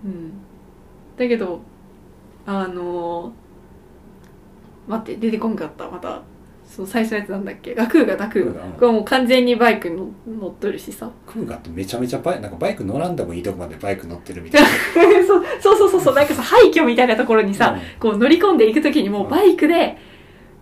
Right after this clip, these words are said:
Speaker 2: うん。
Speaker 1: こう入っていったりとかするの。
Speaker 2: うん。なんかバイクで段差登ったりとか。
Speaker 1: なんでバイクって、そうそうそうそうそう。でも、なんかそういうところにさ、ライダー
Speaker 2: ライダーの。
Speaker 1: のルーツっていうか、
Speaker 2: うん。
Speaker 1: があるのであって、今は
Speaker 2: こだわりやね。
Speaker 1: なんでライダーって言ってんだろうね。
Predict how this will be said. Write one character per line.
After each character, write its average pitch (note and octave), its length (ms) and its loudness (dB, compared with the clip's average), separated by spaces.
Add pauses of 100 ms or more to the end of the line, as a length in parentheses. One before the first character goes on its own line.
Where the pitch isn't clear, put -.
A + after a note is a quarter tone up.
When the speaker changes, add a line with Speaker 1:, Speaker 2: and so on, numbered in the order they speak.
(240)
Speaker 2:
う A3+ 40 -18
ん。 - 40 -18
Speaker 1:
こ G3+ 160 0
う G3 140 -6 (180)
入 A#3+ 260 0
っ - 60 -6
て A3+ 200 0
い A3 80 -4
っ - 40 -14
た A3+ 140 -2
り F#3+ 120 -4
と F#3 80 -8
か F3+ 320 -6
す - 280 -12
る G3+ 120 -6
の。 - 120 -6
Speaker 2:
う - 40 -8
ん。 - 20 -4
な - 0 -
ん - 0 -
か F#3+ 60 2
バ G3 60 6
イ F4+ 80 4
ク G4+ 180 0
で - 80 2
段 A#2 200 4
差 - 100 -4
登 A#2+ 140 2
っ - 20 -2
た G#2+ 60 -2
り G2 40 -4
と - 60 -10
か。 - 0 -
Speaker 1:
な - 0 -
ん - 0 -
で - 0 -
バ F#2+ 80 -6
イ - 40 -8
ク - 40 -16
っ - 20 -18
て、 - 60 -16
そ C4+ 80 0
う - 20 2
そ B3+ 140 -2
う - 20 2
そ A#3 120 0
う - 20 -2
そ G#3+ 120 -4
う G#3 40 -10
そ - 140 -10
う。 G3 40 -12 (580)
で C#4 100 -2
も、 G3+ 140 -4 (120)
な E4 80 -6
ん - 20 -6
か B3+ 60 -10
そ D4 160 0
う F4 40 4
い F4+ 100 4
う F4+ 40 -6
と F#4 80 -6
こ F4+ 140 -2
ろ E4+ 80 0
に G3+ 120 -6
さ、 A#3+ 220 -10 (300)
ラ F3+ 140 -8
イ F3+ 80 -8
ダ E3+ 160 -8
ー E3 60 -14 (500)
Speaker 2:
ラ G#2+ 120 -12
イ G#2 120 -10
ダ F#2+ 220 -10
ー - 0 -
の。 E2 120 -12
Speaker 1:
の D#3+ 180 -10
ル E3 120 -16
ー E3 200 -8
ツ - 120 -20
っ G3 160 -10
て - 60 -6
い F3+ 100 -8
う F3+ 80 -14
か、 G#3 140 -10 (160)
Speaker 2:
う B3 60 -6
ん。 - 20 0
Speaker 1:
が A3 220 4
あ A#3+ 60 2
る A3 160 -2
の E3+ 100 -6
で F3 100 -2
あ F3 60 -4
っ F#3 80 -10
て、 - 140 -8
今 A3 220 -4
は F3 220 -4 (140)
Speaker 2:
こ - 140 -6
だ F#2 80 -6
わ F#2+ 80 -4
り - 100 -2
や A3 80 0
ね。 G#3+ 60 2
Speaker 1:
な G#3+ 60 -2
ん - 20 -2
で G#3+ 160 -6 (200)
ラ G#3+ 100 -6
イ G3+ 100 -4
ダ F#3+ 80 -6
ー - 60 -10
っ - 80 -12
て F#3+ 100 -14
言 - 40 -14
っ - 40 -20
て F3+ 160 -10
ん - 40 -12
だ - 80 -8
ろ - 80 -8
う - 60 -8
ね。 - 260 -12